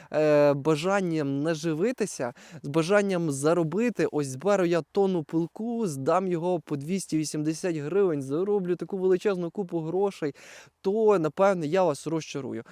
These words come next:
Зазвичай так воно не працює. Ви вкладете великі кошти в пилковловлювачі, мордуватимете сім'ї, мордуватимете себе, адже звернете-, стикнетеся з багатьма проблемами. Тож тут треба підходити з таким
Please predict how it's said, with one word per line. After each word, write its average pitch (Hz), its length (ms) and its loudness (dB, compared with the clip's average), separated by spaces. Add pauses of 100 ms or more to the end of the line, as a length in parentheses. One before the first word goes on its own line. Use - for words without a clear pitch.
(300)
Зазвичай 180 640 0
так 170 280 -2
воно 143 220 -6
не 151 180 -2
працює. 127 540 -10
Ви 165 160 -2
вкладете 208 440 0
великі 180 440 -2
кошти 160 440 -2
в 127 80 -8
пилковловлювачі, 151 1200 -4 (260)
мордуватимете 151 1000 0
сім'ї, 180 640 -4
мордуватимете 139 800 -4
себе, 143 560 0
адже 127 320 -4 (360)
звернете-, 156 500 0
стикнетеся 156 600 -4
з 131 120 -6
багатьма 147 520 -2
проблемами. 160 840 0 (380)
Тож 208 280 -2 (280)
тут - 140 -8 (140)
треба 185 360 2
підходити 160 640 -2
з - 60 -10
таким 180 460 -4